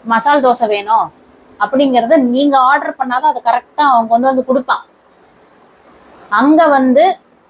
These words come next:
"எனக்கு வயிறு நிறையறதுக்காக எனக்கு சாப்பாடு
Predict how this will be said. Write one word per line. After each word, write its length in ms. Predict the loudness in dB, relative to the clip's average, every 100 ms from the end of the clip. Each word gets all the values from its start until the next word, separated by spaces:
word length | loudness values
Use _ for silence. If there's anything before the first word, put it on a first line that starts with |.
| _
"எனக்கு 380 | -2 -2 0 0
வயிறு 680 | 2 2 2 2 2 0 0
நிறையறதுக்காக 1000 | 0 2 2 2 -2 -6 0 0 0 -2 -6 _ _ _ _ _ -8
எனக்கு 360 | -6 -4 -6
சாப்பாடு 760 | -2 0 0 0 0 2 -2